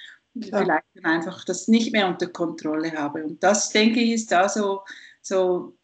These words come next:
Speaker 2: auch eine, bei dieser Reue eben ein wichtiges Thema, diese innere Stimme, weil ich denke, die, die sagt uns eigentlich schon sehr viel und, ähm,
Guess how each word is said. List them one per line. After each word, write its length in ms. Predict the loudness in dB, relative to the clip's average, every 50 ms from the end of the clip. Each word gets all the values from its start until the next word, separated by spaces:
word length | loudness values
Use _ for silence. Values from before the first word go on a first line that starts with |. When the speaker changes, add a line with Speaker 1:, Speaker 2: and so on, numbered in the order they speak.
| _ _ 0
Speaker 2:
auch 200 | 2 2 4 4
eine, 280 | 6 6 6 4 4 2
bei 180 | 2 4 4 4
dieser 280 | 2 0 0 0 0
Reue 260 | 2 2 4 4 2
eben 300 | 2 2 0 0 0 0
ein 160 | 0 0 0 0
wichtiges 540 | -2 -2 -2 -2 -6 -4 -4 -4 -4 -4
Thema, 320 | -2 -2 0 0 0 0 -2
diese 220 | -4 -2 -4 -4
innere 340 | -4 0 2 2 4 2 2
Stimme, 600 | -2 -4 -4 0 2 6 8 8 8 6 6 2
weil 260 | 0 0 0 0 -2 -2
ich 160 | -6 -8 -4
denke, 380 | -2 0 0 0 -2 -4 -6 -8
die, 400 | -6 -4 -4 -4 -4 -4 -10 -16 _ -20 -20 -20 _ _ _ _ _ _ _
die 220 | 0 2 4 6 4
sagt 400 | 4 6 4 4 4 2 0 -2
uns 160 | -2 0 2
eigentlich 420 | 4 4 2 2 0 -4 -4 -6
schon 280 | -2 0 2 6 6 8
sehr 160 | 8 6 4
viel 480 | 0 -2 -8 -4 0 4 4 4 4 4
und, 200 | 0 -2 -6 -4 -2
ähm, 540 | -2 -2 -2 -2 -4 -6 -6 -8 -10 -14